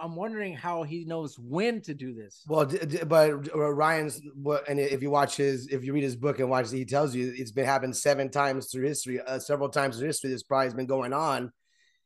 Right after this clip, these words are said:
Speaker 2: It's like
Speaker 1: He's
Speaker 2: you
Speaker 1: just,
Speaker 2: said, the
Speaker 1: he's
Speaker 2: Jew-,
Speaker 1: just
Speaker 2: but the
Speaker 1: trying,
Speaker 2: Jews
Speaker 1: oh, the
Speaker 2: have not
Speaker 1: seven
Speaker 2: accept, like you said, but the Jews didn't accept Jesus Christ back. They don't go back to him. The, like,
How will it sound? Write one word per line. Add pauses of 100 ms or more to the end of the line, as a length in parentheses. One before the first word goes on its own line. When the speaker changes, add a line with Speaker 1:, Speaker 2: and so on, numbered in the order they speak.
(160)
Speaker 2:
It's
like
Speaker 1:
He's
Speaker 2:
you
Speaker 1:
just,
Speaker 2:
said,
the
Speaker 1:
he's
Speaker 2:
Jew-,
Speaker 1:
just
Speaker 2:
but
the
Speaker 1:
trying,
Speaker 2:
Jews
Speaker 1:
oh,
the
Speaker 2:
have
not
Speaker 1:
seven
Speaker 2:
accept, (240)
like
you
said,
but
the
Jews
didn't
accept
Jesus
Christ
back.
They
don't
go
back
to
him.
The, (320)
like,